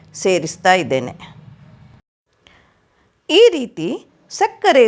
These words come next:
ಸೇರಿಸಿ ಚೆನ್ನಾಗಿ ಕೈಯಾಡಿಸಿ, ಒಂದು ಕಡೆ ಸಕ್ಕರೆ, ಒಂದು ಕಡೆ ಇದು ಆಗದೆ ಇರೋ ಥರ ಎಲ್ಲವನ್ನು ಚೆನ್ನಾಗಿ ಕೈಯಿಂದ ಮಾಡಿ, ನಂತರ ಉಂಡೆಯನ್ನು ಕಟ್ಟಿ. ಉಂಡೆ ಕಟ್ಟುವುದು ತುಂಬ ಸುಲಭ,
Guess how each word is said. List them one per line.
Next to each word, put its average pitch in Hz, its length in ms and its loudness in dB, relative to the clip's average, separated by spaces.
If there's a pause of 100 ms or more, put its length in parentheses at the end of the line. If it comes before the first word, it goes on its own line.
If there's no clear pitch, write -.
(100)
ಸೇರಿಸಿ 185 400 -4 (460)
ಚೆನ್ನಾಗಿ 202 640 0 (400)
ಕೈಯಾಡಿಸಿ, 175 720 -2 (640)
ಒಂದು 165 240 -2
ಕಡೆ 156 160 0 (100)
ಸಕ್ಕರೆ, 165 340 -2 (100)
ಒಂದು 156 220 -4
ಕಡೆ 156 220 -2
ಇದು 151 140 -4 (260)
ಆಗದೆ 156 320 -4
ಇರೋ 147 120 -2 (100)
ಥರ 175 100 -2 (540)
ಎಲ್ಲವನ್ನು 151 400 -2 (120)
ಚೆನ್ನಾಗಿ 156 540 -4 (100)
ಕೈಯಿಂದ 143 360 -6 (160)
ಮಾಡಿ, - 240 -6 (580)
ನಂತರ 156 340 0 (540)
ಉಂಡೆಯನ್ನು 135 520 -4 (360)
ಕಟ್ಟಿ. - 300 -12 (760)
ಉಂಡೆ 415 320 0
ಕಟ್ಟುವುದು 185 480 -4 (340)
ತುಂಬ 202 220 -2 (160)
ಸುಲಭ, 147 320 -6